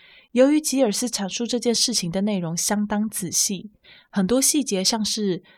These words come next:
歹徒的面具、穿着、车库里的样式，这些只有当事者才会知道的细节，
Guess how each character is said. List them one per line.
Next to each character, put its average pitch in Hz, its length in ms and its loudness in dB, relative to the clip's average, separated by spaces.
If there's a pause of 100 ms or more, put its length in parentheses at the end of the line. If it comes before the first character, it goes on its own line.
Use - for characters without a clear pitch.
(120)
歹 175 160 -4
徒 175 160 -6
的 196 100 -2
面 220 280 0
具、 190 400 -6 (100)
穿 226 260 -2
着、 160 420 -6 (220)
车 262 180 0
库 269 200 -2
里 202 100 -2
的 165 140 -4
样 180 220 -4
式， - 360 -2 (200)
这 - 140 -2
些 311 140 0
只 196 280 0
有 214 180 0
当 226 260 -2
事 262 240 0
者 - 180 -4
才 - 220 -4
会 202 100 -2
知 190 180 -4
道 202 160 -4
的 165 100 -10
细 - 260 -2
节， 151 360 -10